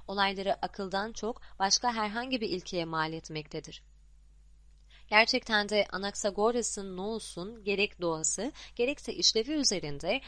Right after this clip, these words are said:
Platon ve Aristoteles'in kendisinden bekledikleri kadar cesur ve tutarlı olmadığı anlaşılmaktadır. Bir defa onun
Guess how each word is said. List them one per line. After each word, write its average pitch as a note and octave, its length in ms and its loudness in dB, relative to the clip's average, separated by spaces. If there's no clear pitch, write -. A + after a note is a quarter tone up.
Platon A#3+ 440 2
ve A3 140 4
Aristoteles'in G#3+ 800 0
kendisinden F#3+ 720 0
bekledikleri G3+ 580 0
kadar F3 380 -2
cesur A3 420 2
ve C4+ 100 2
tutarlı A#3 480 6
olmadığı A3 480 2
anlaşılmaktadır. D3 1000 -2
Bir C#4+ 100 -4
defa B3+ 460 8
onun G#3 280 -4